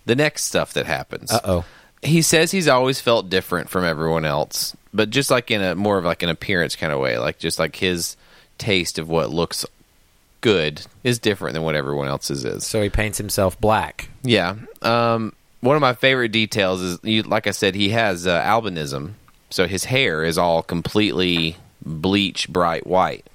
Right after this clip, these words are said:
Speaker 1: right?
Speaker 2: <clears throat> I bet this guy looks amazing.
Speaker 1: Oh, yeah. So he has his head shaved. His, he's a, he's a baldy, but his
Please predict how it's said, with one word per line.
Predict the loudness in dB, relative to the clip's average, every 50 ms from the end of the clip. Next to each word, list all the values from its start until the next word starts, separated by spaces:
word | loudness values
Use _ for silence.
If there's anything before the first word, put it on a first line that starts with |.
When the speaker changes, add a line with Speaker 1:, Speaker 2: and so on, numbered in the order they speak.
| -10 -4
Speaker 1:
right? | 0 0 2 2 2 0 -2 -6 -10 -14 -20 -20 -20 -20
Speaker 2:
<clears throat> | -20 -20 -20 -20 -20 -18 -10
I | -8 -4 -2
bet | -2 -2 -2
this | -2 -6 -4
guy | -2 -2 -2
looks | -2 -2 -4 -6 -8
amazing. | -8 -8 -8 -8 -10 -10 -12 -12 -10 -4 0
Speaker 1:
Oh, | 2 2 2
yeah. | 2 0 -2 -2 -4 -8 -14 -16 -20 -20 -12
So | -4 2 2 4 4 4 2
he | 2 2 0 0
has | 2 2 0 0
his | 0 -4 -6 -2
head | 0 0 0 0 -2 -4
shaved. | -2 0 0 0 0 -2 -6 -10 -12 -16 -16 -6
His, | -2 -2 -2 0
he's | -2 -2 -4 -2 -2
a, | -2
he's | 0 0 2 2
a | 2
baldy, | 2 2 2 0 0 -2 -6 -6 -8 -12 -16 -20 -20 -20 -20 -20 -16 -12
but | -10 -2 2 4 4 4 4 0 -2 -6 _ _ _ _ _ _ _
his | -2 -2 0 0 -2 -4 -6